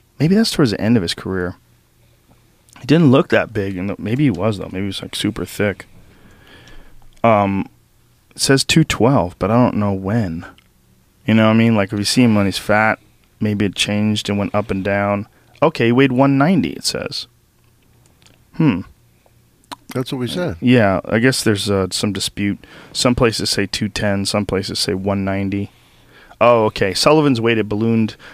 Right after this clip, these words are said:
Speaker 1: from a two hundred forty flabby pounds. That's how fat he was. He, he got as, uh, as high as two hundred forty pounds.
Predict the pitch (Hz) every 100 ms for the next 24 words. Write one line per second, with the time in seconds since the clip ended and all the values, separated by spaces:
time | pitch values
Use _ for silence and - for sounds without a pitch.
0 | - - 110 - - 139 127 - - 117
1 | 113 - 110 117 110 101 107 104 92 90
2 | - - 104 110 101 95 - 101 95 92
3 | 95 95 - _ _ _ _ _ _ _
4 | _ _ _ _ - 113 92 113 120 117
5 | 110 110 - 107 - 110 101 - 113 104
6 | 67 - 98 95 98 95 95 95